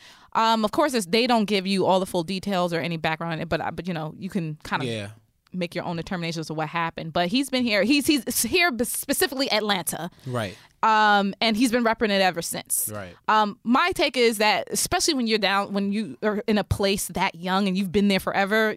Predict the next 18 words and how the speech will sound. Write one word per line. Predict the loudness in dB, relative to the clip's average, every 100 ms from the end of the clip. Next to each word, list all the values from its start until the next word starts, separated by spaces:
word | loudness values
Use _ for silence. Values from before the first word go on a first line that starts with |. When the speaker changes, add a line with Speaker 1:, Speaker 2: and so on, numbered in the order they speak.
| -6
Speaker 1:
y-, | -12 -14 -12 -12
y-, | -6
you're | -2 -2
from | -2 -4
that | -6
place. | -8 -6 -2
Like, | -2 -2 -18 -12
Speaker 2:
Yeah, | -2
Speaker 1:
unless | 2 2 4
Speaker 2:
yeah, | 2
Speaker 1:
you, | 0
Speaker 2:
yeah. | -4
Speaker 1:
you, | -4 -4
you |
thirty | -2 0 0 0
plus, | 0 2 2 0
like, | 2 2 4
there's, | 2 0